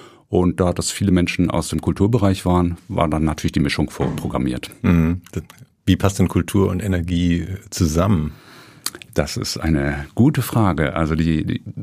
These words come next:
Speaker 1: ähm, letztendlich, äh, passt es insofern sehr gut zusammen, weil die Energieerzeugung, die letztendlich die Kultur fördern soll, beziehungsweise subventionieren soll, so dass die Mieten im Kulturteil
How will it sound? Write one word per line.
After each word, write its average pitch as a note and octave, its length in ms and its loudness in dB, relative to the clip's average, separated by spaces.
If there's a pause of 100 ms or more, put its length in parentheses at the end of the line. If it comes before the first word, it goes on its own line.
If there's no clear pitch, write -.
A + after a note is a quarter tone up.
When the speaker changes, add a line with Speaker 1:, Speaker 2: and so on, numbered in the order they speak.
Speaker 1:
ähm, E2 640 2 (160)
letztendlich, G#2 920 0
äh, F#2 320 2
passt - 300 -4
es - 300 -2
insofern A2 500 2
sehr A2 120 2
gut A2 160 0
zusammen, G#2 380 2 (460)
weil F#2+ 340 4
die E2+ 480 2 (240)
Energieerzeugung, G2 1300 2 (120)
die F#2+ 380 0 (160)
letztendlich G2+ 640 0
die G2+ 100 0
Kultur F#2+ 720 0
fördern F#2 420 0
soll, C#2+ 240 -2
beziehungsweise D#2 880 0
subventionieren F2+ 760 2
soll, F#2 260 0
so F2+ 160 -2
dass - 260 -4
die E2 200 -2
Mieten G#2 520 2
im G2 220 2
Kulturteil A2 720 2